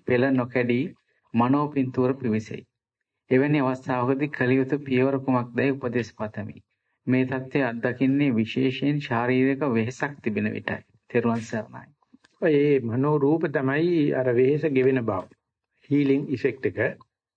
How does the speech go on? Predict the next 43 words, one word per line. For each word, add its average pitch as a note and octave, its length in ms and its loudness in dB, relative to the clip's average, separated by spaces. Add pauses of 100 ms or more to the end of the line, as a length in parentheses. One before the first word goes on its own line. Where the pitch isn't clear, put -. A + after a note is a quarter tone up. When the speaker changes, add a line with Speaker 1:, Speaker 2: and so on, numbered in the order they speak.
(180)
Speaker 2:
එදේන E3+ 440 2
රූපේ E3 360 2
දිහා D#3 240 2
බලන්න D#3 400 -2
එන්න D3 240 0 (160)
ම-, C3 200 -4
නැවත C#3+ 320 0
මතුවෙන D#3+ 400 -2
හැම C3 240 0
වෙලාවෙම E3+ 500 2
ඉස්සල්ලා D#3 420 -2
එකට D#3 180 -2
වැඩිය D#3 200 0
බල C#3+ 200 0
අඩු B2+ 200 -2
වෙලා B2+ 200 2
මතුවෙනවා. - 500 -10
ආයෙ B2+ 260 2
මතුවෙනවා, D3+ 500 -2
ආයෙ C#3+ 220 0
බල C3 200 0
අඩු A#2+ 180 0
වෙලා A#2+ 180 2
මතුවෙනවා. C3 300 -4
එහෙම C3+ 160 0
මේ, D#3 340 0
මේ, D#3 140 -2
මේ, D#3+ 160 0 (140)
ඒ, B2 280 0
ඒ B2+ 180 4
ආර්ට් C3+ 300 -2
එක E3 100 -4
අල්ලගත්තොත් C3 640 0 (500)
මතුවෙන E3 420 0
හැම B2 240 0
වෙලාවකම F3 580 0
වෙන්නේ C#3 380 0 (680)
ඇඟේ C#3+ 340 2
තියෙන D#3 260 0
සර්ව C#3 360 -2
එළියට D#3 400 2
එනවා F#2+ 280 -2
වගේ. E2 200 -16